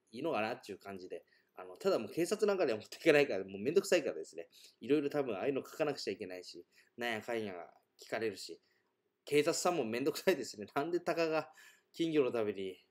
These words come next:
出動しなくちゃいけないんだみたいなね、あの、感じだと思うんで、本音は。まあ、そんなことで、えー、税金は使えないっていうことで。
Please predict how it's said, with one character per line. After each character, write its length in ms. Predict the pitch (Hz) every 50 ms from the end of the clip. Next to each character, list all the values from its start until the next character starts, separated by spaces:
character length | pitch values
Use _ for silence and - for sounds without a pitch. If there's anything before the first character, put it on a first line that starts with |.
| _ _ _ _ _ _ _ _ _ _ _ _ _ _ _ -
出 340 | - - - - 135 120
動 440 | 113 123 113 113 117 117 113 113 110
し 160 | - - 127
な 60 | 117 107
く 40 |
ち 100 | - -
ゃ 60 | 117 98
い 60 | 95
け 80 | 120
な 100 | 117 110
い 80 | 107 107
ん 80 | 98 92
だ 140 | - - -
み 60 | 85
た 60 | - 90
い 100 | 90 -
な 60 | - 101
ね、 220 | 117 110 110 _ -
あ 120 | 110 104
の、 300 | 98 95 95 95 95 92 -
感 180 | - 131 127
じ 80 | 123 131
だ 120 | 135 120
と 100 | 104 104
思 200 | 104 113 117 113
う 40 | 104
ん 40 | 90
で、 80 | - -
本 120 | 113 110 101
音 220 | 95 95 95 95
は。 100 | 92 82 - _ _ _ _ _ - - - - - - - - _ -
ま 60 | - 110
あ、 20 |
そ 160 | - - 127
ん 40 | 131
な 80 | 147 143
こ 120 | 135 147
と 100 | 139 131
で、 200 | 110 104 95 - - - - - 117
え 320 | 110 104 98 95 92 90 90
ー、 40 | -
税 180 | - 113 107
金 160 | - 123 117 101
は 80 | 90 -
使 260 | - - - 120 110
え 80 | 107
な 100 | 107 107
い 20 | 104
っ 40 | 101
て 160 | - - 87
い 40 | -
う 20 |
こ 60 | _
と 220 | - _ _ -
で。 60 | 85